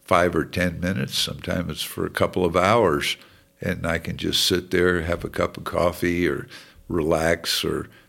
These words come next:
uh, have a good friend that comes up to visit us, talk about hunting. And it's still a passion for me, and, uh,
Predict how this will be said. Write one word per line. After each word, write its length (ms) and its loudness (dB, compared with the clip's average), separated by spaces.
uh, 280 -4
have 200 -2
a 60 -6
good 320 -4
friend 480 -2
that 300 -14
comes 280 -6
up 260 0
to 120 -6
visit 440 0
us, 240 -6
talk 300 4
about 460 0
hunting. 560 0
And 340 -8
it's 360 -4
still 440 4
a 40 0
passion 680 2
for 320 -4
me, 180 0
and, 320 -6
uh, 220 -2